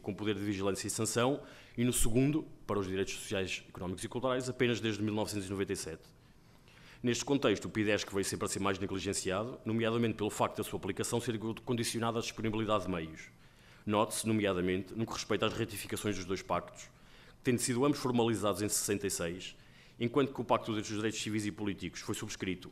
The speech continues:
em, por cento e sessenta e sete países logo em sessenta e seis, por cento e outros cento e catorze, já o pidesc, apesar de inicialmente subscrito por cento e sessenta, somente foi procurado, pro-, protocolado em dois mil e oito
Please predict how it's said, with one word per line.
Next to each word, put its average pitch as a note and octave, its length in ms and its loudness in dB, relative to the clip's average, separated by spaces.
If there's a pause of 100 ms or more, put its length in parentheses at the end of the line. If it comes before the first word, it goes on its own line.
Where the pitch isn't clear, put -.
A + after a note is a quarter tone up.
em, A2 80 -6
por - 220 -6
cento C3+ 440 0
e B2 40 -4
sessenta - 360 -2
e G#2+ 40 -2
sete - 260 -4
países F2+ 520 -4
logo A2+ 260 2
em G#2 60 2
sessenta F#2+ 300 -4
e F2+ 40 -2
seis, F#2 460 -4 (380)
por G2+ 120 -6
cento F#2 160 -2
e G2+ 40 2
outros F#2+ 200 -4
cento F#2 160 -2
e F2 40 -12
catorze, G2+ 480 -2 (300)
já C#3 160 2
o C3+ 80 6
pidesc, A#2+ 480 2 (240)
apesar A2+ 280 2
de A#2 100 0
inicialmente A#2 480 2
subscrito A2+ 340 -4
por - 140 4
cento A#2 220 12
e - 40 2
sessenta, - 520 0 (360)
somente B2+ 320 2
foi C3 100 2
procurado, G2+ 520 2 (160)
pro-, A#2+ 180 2
protocolado A2+ 760 4
em G2+ 40 2
dois G#2+ 160 0
mil A#2+ 200 2
e G#2 120 2
oito A2+ 320 0